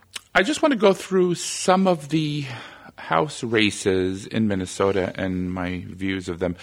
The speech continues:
Well, Minnesota won. Brad Finstad got fifty-three point nine percent of the vote. Now, all of these are with ninety-nine percent reporting, so they're basically,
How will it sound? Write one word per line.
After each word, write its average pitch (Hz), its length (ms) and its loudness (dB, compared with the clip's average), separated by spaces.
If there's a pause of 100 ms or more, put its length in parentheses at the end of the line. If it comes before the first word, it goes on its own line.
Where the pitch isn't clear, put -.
(260)
Well, - 120 2
Minnesota 165 480 4
won. 127 360 4
Brad 117 400 6
Finstad 107 920 4 (580)
got 104 160 2
fifty-three 95 720 -4
point 92 280 0
nine 92 200 -2
percent 92 320 -4
of 85 80 -4
the 85 80 -4
vote. 92 520 0 (200)
Now, 143 80 6
all 165 220 8
of 165 80 4
these 139 200 4
are 131 40 4
with 107 180 -4
ninety-nine 104 400 2
percent - 400 -4
reporting, 87 500 -4
so - 160 -6
they're 104 140 -4
basically, - 680 -8